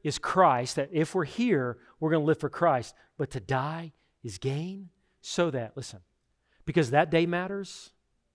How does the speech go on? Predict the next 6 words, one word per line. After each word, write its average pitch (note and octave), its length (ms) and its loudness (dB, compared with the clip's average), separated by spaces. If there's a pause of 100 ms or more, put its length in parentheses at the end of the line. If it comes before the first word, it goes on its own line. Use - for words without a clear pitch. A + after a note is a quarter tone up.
(260)
this E3+ 140 -8
day A#3 160 -4
matters. G2+ 540 -14 (1400)
Because C#3 240 0
that D3+ 260 4
day F#3 420 2